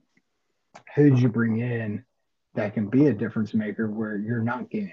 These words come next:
upset by Purdue and you pull off, you know, another upset over Kentucky, and you don't let, you know,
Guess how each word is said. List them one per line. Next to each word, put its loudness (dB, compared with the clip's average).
upset -10
by -8
Purdue -6
and -2
you -2
pull -4
off, -2
you 0
know, -8
another -6
upset -6
over -6
Kentucky, -10
and -2
you 0
don't -4
let, -6
you -2
know, -8